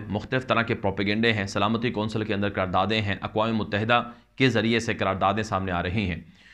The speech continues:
कि तालिबान अपने मुल्क के अंदर लड़कियों पर, औरतों पर जुल्म कर रहे हैं,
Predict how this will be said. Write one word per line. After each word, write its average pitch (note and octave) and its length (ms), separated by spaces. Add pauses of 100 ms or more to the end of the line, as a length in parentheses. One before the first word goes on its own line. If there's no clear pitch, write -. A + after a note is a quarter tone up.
(200)
कि A#2+ 380
तालिबान A#2+ 380
अपने G#2+ 240
मुल्क A2+ 260
के A2 100
अंदर G#2 340 (120)
लड़कियों G#2 380
पर, G#2+ 160
औरतों G2 400
पर F#2 180
जुल्म G2+ 260
कर A2+ 140
रहे A2 240
हैं, F#2 180